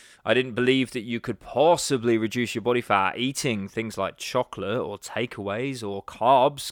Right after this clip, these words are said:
God forbid. And obviously, you had to do cardio. A lot of the time, you had to do fasted cardio, where you had to make sure you got up at stupid times in the morning to do your cardio, when, God forbid, if you had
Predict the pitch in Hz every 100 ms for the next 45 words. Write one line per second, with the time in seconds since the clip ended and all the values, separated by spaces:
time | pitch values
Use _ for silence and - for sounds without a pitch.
0 | _ 139 165 - 95 92 _ - 196 165
1 | 101 - _ _ _ _ - 147 190 151
2 | 127 131 165 196 165 135 113 143 160 -
3 | 156 156 165 175 190 180 147 151 180 175
4 | - 113 110 143 139 143 143 147 151 165
5 | - _ 156 165 170 - 175 160 - 131
6 | 107 95 92 78 69 _ _ _ - 110
7 | 117 - 120 131 131 - 139 123 123 101
8 | 131 92 95 - 143 135 - - 139 131
9 | 120 123 131 151 120 - 110 101 104 -
10 | 101 95 95 95 98 98 95 123 123 120
11 | 127 131 110 - 101 110